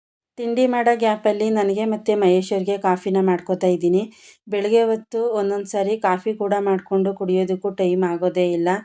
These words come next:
ಅಷ್ಟು ಕೆಲಸ ಇರುತ್ತೆ. ಸಾಧ್ಯವಾದಷ್ಟು ನಮಗೂ ಕೂಡ ಟೈಮ್ನ ಕೊಡಬೇಕು. ಬೆಳಗ್ಗೆ ಹೊತ್ತು ಕಾಫಿ ಮಾಡ್ಕೊಂಡು ಕುಡಿಯೋದ್ರಿಂದ ಟೆನ್ಷನ್ ಕೂಡ ಕಡಿಮೆ ಆಗುತ್ತೆ, ಮೈಂಡು ಕೂಡ ಫ್ರೀ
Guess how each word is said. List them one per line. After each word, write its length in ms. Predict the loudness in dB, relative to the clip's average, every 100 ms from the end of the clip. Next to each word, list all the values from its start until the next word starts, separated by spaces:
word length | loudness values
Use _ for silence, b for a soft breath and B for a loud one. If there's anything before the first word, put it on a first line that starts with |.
| _ _ _ _ _ -14
ಅಷ್ಟು 300 | -14 -10 -4
ಕೆಲಸ 320 | -2 -4 -4 -4
ಇರುತ್ತೆ. 460 | -2 -4 -6 -8 -8 -10 _ _ _ _ _ _ -6
ಸಾಧ್ಯವಾದಷ್ಟು 960 | -2 -2 0 0 0 -4 -6 -6 -2 0
ನಮಗೂ 360 | 2 2 0
ಕೂಡ 180 | -2 0 0
ಟೈಮ್ನ 340 | 2 2 2 2
ಕೊಡಬೇಕು. 600 | -2 -2 -2 -2 -4 -6 -8 b _ -10
ಬೆಳಗ್ಗೆ 320 | -6 -4 -2
ಹೊತ್ತು 280 | -2 -4 -8 0
ಕಾಫಿ 300 | 0 0 -2
ಮಾಡ್ಕೊಂಡು 440 | -2 -4 -4 -6
ಕುಡಿಯೋದ್ರಿಂದ 760 | -4 -2 0 0 0 0 2 2 -2 -6 B _
ಟೆನ್ಷನ್ 400 | -10 -8 -4 -6 -4
ಕೂಡ 180 | -2 -2 0
ಕಡಿಮೆ 360 | 0 0 2
ಆಗುತ್ತೆ, 440 | 0 0 -4 -6 -4 -2
ಮೈಂಡು 380 | 0 0 -2 -8
ಕೂಡ 220 | -6 -6
ಫ್ರೀ 220 | -6 0